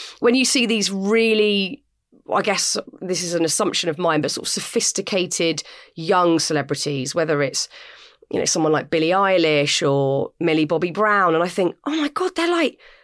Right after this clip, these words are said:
eighteen or in their early twenties, and they seem to be so sophisticated and, like, the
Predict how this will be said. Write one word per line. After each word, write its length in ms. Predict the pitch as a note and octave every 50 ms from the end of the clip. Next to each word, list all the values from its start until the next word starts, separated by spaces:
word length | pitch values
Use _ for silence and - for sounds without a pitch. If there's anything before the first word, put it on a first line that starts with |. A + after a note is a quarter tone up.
| _ _ _ _ _ _ - A#3+
eighteen 380 | B3+ A#3+ - - - D4+ D#4 C#4+
or 80 | A#3
in 80 | G#3 G#3
their 160 | G3+ - -
early 380 | A3 A3 A3 A3 G#3+ G#3+ G#3 G3 - -
twenties, 460 | D#4 F4 F4 E4+ - A#3+ G3+ F3 F3
and 80 | G3 A3
they 60 | - - - -
seem 140 | D#4+ E4+ F4
to 100 | - B3+
be 160 | - A#3 G#3+
so 600 | G3 - - - - C4+ D#4 E4 D#4+ C#4+ B3+ G#3 - - - - - - - - - _
sophisticated 1200 | - - - A#3+ G#3 - - - - - - - - - - - - G#3 G3+ D#3+ D3+ D3 - E3+
and, 80 | E3 E3
like, 120 | E3 -
the 160 | - - -